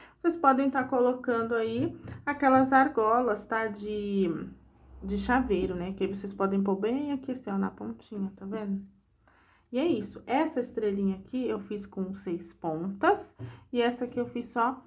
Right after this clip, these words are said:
com cinco. E aí, o que que vocês acharam? E é isso, eu espero que vocês tenham gostado do vídeo de hoje. Se não gostou,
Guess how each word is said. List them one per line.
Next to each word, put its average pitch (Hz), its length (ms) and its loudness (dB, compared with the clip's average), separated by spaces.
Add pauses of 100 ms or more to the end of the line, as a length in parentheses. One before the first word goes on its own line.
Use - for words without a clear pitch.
com 359 300 -2
cinco. 214 600 -8 (480)
E 254 120 -4
aí, 254 160 0
o 208 80 -4
que - 120 -14
que - 120 -10
vocês 220 400 -4
acharam? - 560 -10 (920)
E 294 80 4
é 392 100 8
isso, 330 300 6
eu 294 40 -2
espero 220 360 0
que 202 60 -12
vocês 208 260 -4
tenham 202 180 -2
gostado 214 480 2
do 208 100 -6
vídeo 190 280 0
de 180 180 -2
hoje. 254 380 4
Se - 120 -8
não 208 200 0
gostou, 214 500 -2